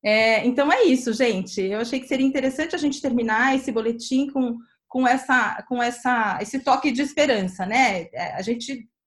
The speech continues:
se a gente fizer uma rede de solidariedade mesmo, a gente consegue ficar mais junto, mesmo que separado. E a gente tem esperança de que isso vai acabar,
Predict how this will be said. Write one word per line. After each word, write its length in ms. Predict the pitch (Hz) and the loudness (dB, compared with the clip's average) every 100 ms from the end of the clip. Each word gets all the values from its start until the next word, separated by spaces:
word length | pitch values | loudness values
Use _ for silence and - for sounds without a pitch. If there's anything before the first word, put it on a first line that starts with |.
| _ | _
se 120 | - | 0
a 40 | |
gente 240 | 254 294 370 | 0 0 -4
fizer 320 | 359 277 254 | -4 -2 0
uma 140 | 294 | 0
rede 280 | 277 285 285 | 0 -2 -4
de 80 | 262 | -6
solidariedade 800 | - 240 233 226 214 196 226 202 | -6 -4 -4 -4 -2 -4 -4 -6
mesmo, 460 | 208 254 269 214 - _ _ - | -4 -4 -4 -8 -12 _ _ -8
a 100 | 233 | -4
gente 240 | 247 254 | -4 -4
consegue 320 | 262 254 262 | -6 -6 -8
ficar 260 | - 262 247 | -8 -8 -4
mais 240 | 240 254 | -2 -2
junto, 380 | 220 233 247 247 | -2 -2 -2 -2
mesmo 340 | 233 226 247 262 | -4 -4 -2 -4
que 100 | 262 | -4
separado. 680 | 254 - 254 190 160 170 175 | -8 -4 -2 -2 -4 -8 -16
E 640 | 226 202 214 214 202 190 190 _ _ _ - | -14 -10 -8 -8 -8 -8 -12 _ _ _ -8
a 80 | |
gente 240 | 202 233 233 | -6 -6 -4
tem 120 | 247 | -4
esperança 460 | 247 240 233 247 247 | -2 0 0 -2 -6
de 100 | 240 | -8
que 100 | 254 | -8
isso 220 | - 220 | -6 -4
vai 220 | 214 240 | 0 0
acabar, 560 | 254 277 202 160 - | 0 -2 -2 -4 -4